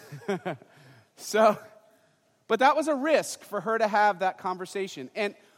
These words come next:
when we have that conversation with other people, there is an inherent, inherent risk. We're putting ourselves out there. We're risking rejection. We are risking persecution of one kind or another.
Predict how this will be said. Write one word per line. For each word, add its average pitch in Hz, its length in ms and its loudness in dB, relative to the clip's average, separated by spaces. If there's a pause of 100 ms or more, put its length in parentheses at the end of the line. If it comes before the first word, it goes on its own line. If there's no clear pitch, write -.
when 220 200 -2
we 311 180 0
have 294 200 4
that 247 180 4
conversation 226 600 -2
with 190 80 -6
other 208 180 0
people, 170 680 -4 (320)
there 233 160 2
is 220 120 -2
an 220 100 -2
inherent, 233 520 -2 (260)
inherent 220 560 -8
risk. 143 400 -12 (1200)
We're 160 140 -10
putting 208 400 -6
ourselves 175 440 -6
out 123 200 -6
there. 95 180 -18 (880)
We're 170 220 -4
risking 214 680 -6
rejection. 165 600 -8 (160)
We 143 140 -10
are 139 120 -4
risking 196 840 -8 (440)
persecution 202 800 -10
of 127 100 -10
one 165 180 -8
kind 170 440 -8
or 151 180 -8
another. 123 380 -8